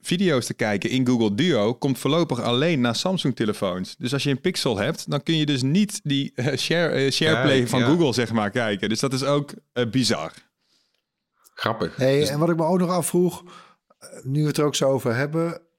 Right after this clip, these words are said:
Speaker 3: kijk je nu ook nog misschien anders terug op die rare,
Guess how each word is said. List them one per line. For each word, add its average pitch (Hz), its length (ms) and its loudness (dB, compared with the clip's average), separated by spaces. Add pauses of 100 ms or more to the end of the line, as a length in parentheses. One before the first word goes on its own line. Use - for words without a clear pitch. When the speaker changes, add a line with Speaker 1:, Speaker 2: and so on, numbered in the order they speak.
(180)
Speaker 3:
kijk 151 220 -2
je 156 80 0
nu 160 180 -2
ook 147 120 -4
nog 151 280 -8
misschien - 220 -8
anders 147 320 -2
terug 156 380 -2
op - 260 -10
die 123 220 -2
rare, 135 580 0